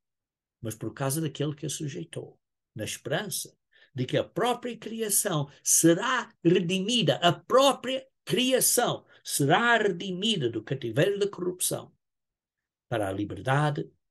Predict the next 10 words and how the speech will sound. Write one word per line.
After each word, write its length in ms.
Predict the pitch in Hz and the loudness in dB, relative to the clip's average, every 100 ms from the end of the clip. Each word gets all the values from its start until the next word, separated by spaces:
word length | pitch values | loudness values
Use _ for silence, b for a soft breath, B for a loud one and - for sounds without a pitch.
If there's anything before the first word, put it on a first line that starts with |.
| - | -10
da 160 | 104 | -8
glória 720 | 90 - 110 127 117 110 107 - _ _ _ _ _ | -8 -4 0 2 2 0 -2 -10 _ _ _ _ _
dos 200 | - 95 | -10 -8
filhos 580 | - 110 95 95 92 - _ _ _ | -6 -8 -10 -10 -12 -18 _ _ _
de 80 | - | -16
Deus. 480 | - 101 _ - _ _ - | -14 -14 _ -20 _ _ -10
E 100 | - | -6
por 140 | - | 0
isso, 200 | 254 220 | 2 2
irmãos, 640 | 214 190 151 175 196 - | 0 -2 -2 -4 -8 -16